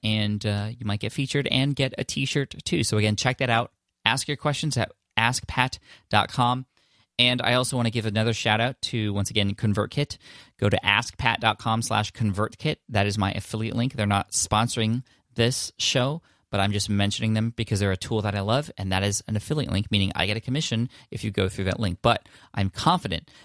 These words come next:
that it will be an email service provider that you're gonna be extremely happy with.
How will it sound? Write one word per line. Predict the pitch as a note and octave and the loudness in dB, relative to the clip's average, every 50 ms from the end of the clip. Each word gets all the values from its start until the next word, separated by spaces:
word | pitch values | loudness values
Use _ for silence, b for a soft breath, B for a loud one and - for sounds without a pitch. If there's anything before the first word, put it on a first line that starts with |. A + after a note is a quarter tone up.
| B _ | B _
that | - G#2 | -2 -2
it | G#2 - - _ | -2 -2 -4 _
will | A2 G#2+ G#2 | -4 -4 -2
be | - A2+ G#2 G2 A2 - - | -2 -2 -2 -2 -4 -6 -4
an | - G#2+ - - | -4 -4 0 0
email | A#2 A#2 B2 C3 B2+ | 0 2 2 0 0
service | - - A#2 A2 B2+ | 0 0 0 -2 -2
provider | - - C#3+ D3 D3+ D3+ B2 G2 F#2+ G2+ b b b b | -4 -2 0 2 2 2 2 0 -2 -4 b b b b
that | - - | -12 -10
you're | G2+ G#2 | -4 -2
gonna | G#2+ G2+ | -2 0
be | G2 F#2+ | 0 -2
extremely | - - - - - A2+ A#2 A#2 A#2 A2+ | -2 -4 -6 -4 0 0 2 2 2 2
happy | G#2 G#2+ G2+ G2+ G#2 G2 | 2 0 0 -2 -2 -6
with. | F#2+ - - | -8 -10 -12